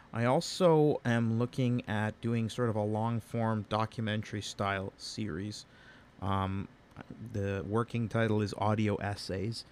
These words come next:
You know, I have ideas that come up from time to time that I think are,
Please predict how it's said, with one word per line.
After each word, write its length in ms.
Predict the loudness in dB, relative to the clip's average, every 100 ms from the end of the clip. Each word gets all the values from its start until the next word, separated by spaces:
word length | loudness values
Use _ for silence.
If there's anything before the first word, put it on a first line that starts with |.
| -20 -20 -20 -20 -18 -6
You 120 | 0
know, 80 | 2
I 100 | 2
have 200 | 2 4
ideas 480 | 2 4 2 2
that 160 | 0 -4
come 180 | -2 -2
up 100 | -4
from 180 | -6 -4
time 240 | -2 -2
to 60 | -4
time 340 | -4 -4 -2
that 120 | -4
I 80 | -4
think 280 | -4 -6 -2
are, 360 | 0 0 -2